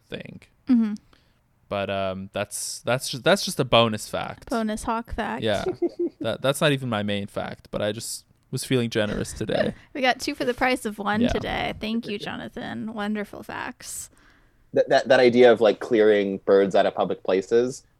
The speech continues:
Speaker 3: Um, uh, have you, have you guys ever been to, uh, San Francisco to see a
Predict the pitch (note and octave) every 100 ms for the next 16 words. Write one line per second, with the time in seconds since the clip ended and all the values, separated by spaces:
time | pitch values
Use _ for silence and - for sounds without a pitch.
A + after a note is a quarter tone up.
0 | - G#2+ G2 F2+ F2 _ _ _ _ _
1 | - G#2 F#2+ D#2+ - B2+ C3 C3 C3+ D3
2 | C#3+ C#3 C3 A#2+ A#2+ A#2 A2 B2 A#2+ A2+
3 | G#2+ G#2 - A2+ G#2+ F#2+ F#2 F2+ F2 D#2
4 | - - A#2 G#2+ A2+ - A2+ G#2+ G#2 -
5 | - G2+